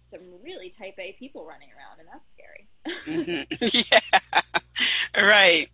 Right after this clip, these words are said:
Speaker 2: <clears throat> And that'd be one more block to overcome,
Speaker 1: Yeah.
Speaker 2: to loosen up. <laughs>
Speaker 1: Exactly. It's so true. It's like we create these blocks for ourselves by just overcomplicating sometimes. Maybe we don't need to overcomplicate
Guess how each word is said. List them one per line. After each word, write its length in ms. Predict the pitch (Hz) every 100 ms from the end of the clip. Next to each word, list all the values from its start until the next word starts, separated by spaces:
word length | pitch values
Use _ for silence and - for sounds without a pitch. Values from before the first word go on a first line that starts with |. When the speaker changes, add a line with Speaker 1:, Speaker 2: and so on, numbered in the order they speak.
| -
Speaker 2:
<clears throat> 360 | - 170 185 156
And 120 | 180
that'd 160 | 185 185
be 120 | 175
one 280 | 170 175 180
more 200 | 175 175
block 400 | 151 160 165 170 - -
to 380 | 165 156 151 -
overcome, 720 | 165 165 165 - 202 151 151 165 _ 254 381 494 427
Speaker 1:
Yeah. 140 | 320
Speaker 2:
to 80 | 160
loosen 340 | 180 185 202
up. 240 | 190 147 170 -
<laughs> 140 | - -
Speaker 1:
Exactly. 1000 | - - 262 - 330 320 311 - - - -
It's 100 | - _
so 180 | 262 254 -
true. 200 | 339 302
It's 100 | -
like 160 | 208 202
we 100 | 190
create 240 | 240 220 233
these 140 | 226 -
blocks 220 | 208 220 -
for 100 | 190
ourselves 460 | 190 190 185 180 180 _ _ _ _ _
by 160 | 190 190
just 220 | 208 - -
overcomplicating 1080 | 226 233 233 - 220 214 214 208 175 170 160 170
sometimes. 480 | 160 185 156 143 139 185
Maybe 180 | 202 226
we 80 |
don't 180 | 226 214
need 120 | 214
to 80 | 208
overcomplicate 720 | 202 208 220 - - - -